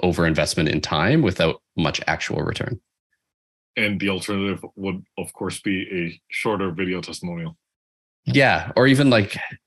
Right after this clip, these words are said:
Speaker 1: so the, the alternative, in my opinion, would be
Speaker 2: Yeah.
Speaker 1: starting with video, creating a case study from the transcript that is actually engaging in the first person, creating quote cards from it, creating audiograms, creating an army of different assets,
Speaker 2: Fair
Speaker 1: rather
Speaker 2: enough.
Speaker 1: than that boring long form case study.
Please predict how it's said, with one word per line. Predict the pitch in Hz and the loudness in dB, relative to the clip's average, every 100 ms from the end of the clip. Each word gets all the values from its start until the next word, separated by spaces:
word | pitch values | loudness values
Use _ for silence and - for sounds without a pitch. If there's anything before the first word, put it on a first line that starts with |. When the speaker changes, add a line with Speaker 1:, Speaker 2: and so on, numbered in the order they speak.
| _ | _
Speaker 1:
so | - 127 | 0 2
the, | 120 117 - | 4 4 2
the | 123 | 2
alternative, | 117 123 143 139 117 | 2 4 4 4 2
in | 85 | 2
my | 87 104 | 2 2
opinion, | 123 156 190 190 - | 2 0 0 -2 -2
would | 104 | -2
be | 98 92 | 0 2
Speaker 2:
Yeah. | 85 - _ _ | 2 0 _ _
Speaker 1:
starting | - - 135 113 | 0 4 6 6
with | 92 | 4
video, | 92 87 87 85 87 | 4 4 4 2 -2
creating | - 92 92 87 | -2 0 2 2
a | 76 | 0
case | - 92 | 0 0
study | - 87 82 | 0 -2 0
from | 87 | 0
the | 80 | -2
transcript | - 117 107 - 87 | 0 2 2 0 -2
that | 85 | -2
is | 82 | 0
actually | 82 82 - 82 | 0 0 -2 -2
engaging | 80 85 85 82 | 2 2 2 2
in | 78 | 0
the | 78 | 0
first | 87 82 | -2 -2
person, | - 87 80 80 - - - _ _ - | 0 0 2 0 -2 -8 -20 _ _ -2
creating | 92 90 | 0 2
quote | 85 131 - | 2 2 4
cards | 107 101 | 2 2
from | - 101 95 | 2 2 4
it, | 90 - - | 4 0 -4
creating | - 78 - | -4 -2 0
audiograms, | 95 90 85 85 82 80 - | 2 2 2 2 2 0 -2
creating | 92 85 80 | 0 2 0
an | 73 | -2
army | - 76 82 82 | -2 0 2 0
of | 78 - | -2 -4
different | 92 120 95 | -2 0 0
assets, | 113 - 147 175 - - _ _ _ _ _ _ _ _ - | 0 2 0 0 -4 -12 _ _ _ _ _ _ _ _ -4
Speaker 2:
Fair | 95 | 2
Speaker 1:
rather | 87 85 80 | 2 4 2
Speaker 2:
enough. | |
Speaker 1:
than | 80 78 | 2 2
that | 78 - | 0 0
boring | 80 76 | 0 0
long | 73 71 | -2 -4
form | - - | -8 -6
case | - | -6
study. | - - | -4 -6